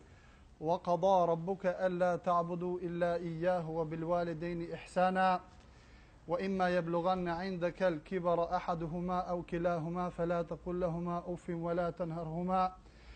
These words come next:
وقل لهما قولا كريما واخفض لهما جناح الذل و-، من الرحمة وقل رب ارحمهما كما ربياني صغيرا.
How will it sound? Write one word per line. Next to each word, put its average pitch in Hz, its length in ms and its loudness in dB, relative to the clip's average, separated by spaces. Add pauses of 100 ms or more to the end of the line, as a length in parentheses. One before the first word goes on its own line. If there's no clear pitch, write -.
(400)
وقل 202 380 2
لهما 190 440 4
قولا 190 460 0
كريما 196 680 2
واخفض 180 680 0
لهما 185 480 4
جناح 175 400 -2
الذل 170 460 -2
و-، 165 180 2
من 170 180 -4
الرحمة 170 560 -2
وقل 160 360 -6
رب 160 260 -2
ارحمهما 170 680 -4
كما 156 360 -4
ربياني 156 520 -2
صغيرا. 175 600 2